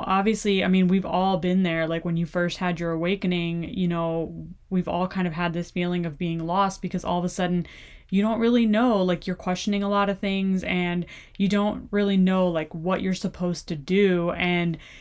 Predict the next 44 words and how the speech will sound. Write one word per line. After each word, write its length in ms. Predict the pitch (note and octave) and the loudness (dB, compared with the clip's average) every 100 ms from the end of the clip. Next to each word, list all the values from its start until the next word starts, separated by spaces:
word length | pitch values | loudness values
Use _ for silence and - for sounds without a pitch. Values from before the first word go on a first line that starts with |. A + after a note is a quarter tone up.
| - - | -20 -6
I 120 | G3 | -2
think 240 | F#3+ G#3+ G#3 | 2 2 2
that 100 | G#3 | 2
when 140 | F#3+ | 4
you 80 | F#3 | 4
have 320 | F3+ F#3 F3+ | 4 2 4
all 180 | F3 F3 | 2 2
of 80 | E3+ | 0
these, 460 | F3 E3+ D#3 - - | -2 -2 -6 -12 -14
you 200 | G2 F3+ | -6 -2
know, 120 | E3 D#3 | -2 0
influencers 800 | F3+ F#3 F#3 E3+ E3+ F3+ E3 E3+ | 2 2 0 0 -2 -2 -2 -2
or 60 | |
whatever 260 | E3 E3 E3+ | -2 -2 -2
you 80 | E3 | -2
wanna 160 | E3 | -4
call 300 | - F3+ F3 | -4 -2 0
them, 320 | E3+ E3 E3 D#3+ - - _ _ - - - - | 0 -2 -4 -6 -14 -20 _ _ -20 -20 -18 -6
kinda 260 | G#3 G3+ F#3+ | 0 2 2
telling 400 | F#3+ F#3+ G3 F#3+ | 0 0 2 4
you, 180 | F3+ | 2
like, 260 | E3+ E3 D#3 | 2 0 0
"Oh, 220 | B3+ C4 F3+ | 0 2 2
well, 180 | F3 F3+ | 0 2
this 200 | A3+ B3 | 2 2
is 140 | G3+ | 0
what 160 | G3 F3 | 0 2
I 260 | F3+ A3+ | 4 4
do, 240 | G#3 F3+ E3+ | 4 4 2
and, 320 | E3+ F3 - | 0 -2 0
and 180 | F#3+ F#3 | 2 2
look 160 | G3+ G3+ | 2 0
at, 160 | F#3 - F#3 | -2 -6 0
you 120 | F#3 | 2
know, 100 | F3 | 2
how 200 | F#3 F#3+ | 2 0
far 280 | F#3+ F#3+ F#3+ | 2 0 2
I've 200 | A3 G#3+ | 2 0
come," 240 | G3 F#3 | -2 0
and 80 | F3 | 0
all 140 | F3+ F#3+ | 0 0
of 60 | F3+ | 0
these 180 | F3+ | -2
things, 380 | - G3 F#3+ F3+ | -2 -2 0 -2